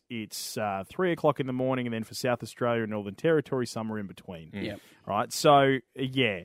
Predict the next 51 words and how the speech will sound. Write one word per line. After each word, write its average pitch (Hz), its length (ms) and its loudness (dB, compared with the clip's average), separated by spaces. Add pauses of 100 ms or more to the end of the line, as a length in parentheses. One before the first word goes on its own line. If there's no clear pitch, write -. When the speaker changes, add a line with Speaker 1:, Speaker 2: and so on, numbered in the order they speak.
Speaker 1:
like, 131 280 4
we've, 165 640 4
we've, 180 400 4
we've 208 200 8
got 202 120 6
the 147 100 2
hard 151 280 8
one 123 200 -2
when 123 100 -2
it 123 100 -6
comes 123 380 -2
to, 113 420 0
you 123 60 -8
know, 113 100 -2
staying 113 380 -2
up 107 100 -6
to 107 100 -14
play 101 280 -4
these. 82 340 -16 (400)
At 156 140 2
the 170 60 4
same 214 280 8
time, 175 580 8 (160)
you 131 120 -6
know, 127 220 -2 (420)
once 156 260 -4
upon 123 200 -6
a 101 60 -6
time 107 220 -6
that 110 100 -6
would 113 100 0
have 95 60 -8
been 98 120 -8
awesome, 117 320 -4
but 85 160 -16
we 117 100 -10
have 92 140 -14
families 107 420 -10
and 95 140 -14
jobs 123 280 -2
now, 95 100 -14
Speaker 2:
Yeah. - 80 -16 (140)
Speaker 1:
you 87 60 -20
know. 110 80 -14
So, 120 260 0 (440)
um, 135 420 4 (360)
but 147 300 8 (220)
look, 156 220 2
it 165 80 2
is 190 160 2
out. 147 300 6